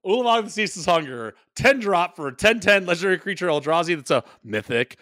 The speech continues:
for forty, fifty bucks about. When you cast him, exile two permanents. He has indestructible. When he attacks, defending player exiles the top twenty cards of his or her library.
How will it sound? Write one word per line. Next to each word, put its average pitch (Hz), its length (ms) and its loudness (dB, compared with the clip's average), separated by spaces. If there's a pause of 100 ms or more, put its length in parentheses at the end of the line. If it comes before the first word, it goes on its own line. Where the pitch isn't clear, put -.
(140)
for 147 480 2
forty, 185 680 -6
fifty 185 260 -6
bucks 143 300 -4
about. 110 360 -10 (340)
When 147 100 -10
you 170 80 -8
cast 208 320 0
him, 226 240 -2
exile 180 360 -2
two 202 200 -6
permanents. 185 640 -4 (140)
He 139 120 -4
has 170 180 2
indestructible. 165 600 -2
When 135 100 -4
he 165 120 0
attacks, 170 440 -2
defending 165 340 -6
player 160 240 0
exiles 147 360 -2
the 131 80 -6
top 143 260 -2
twenty 160 160 -8
cards 151 300 -4
of 127 80 -8
his 135 120 -6
or 131 100 -6
her 131 120 -4
library. 110 580 -4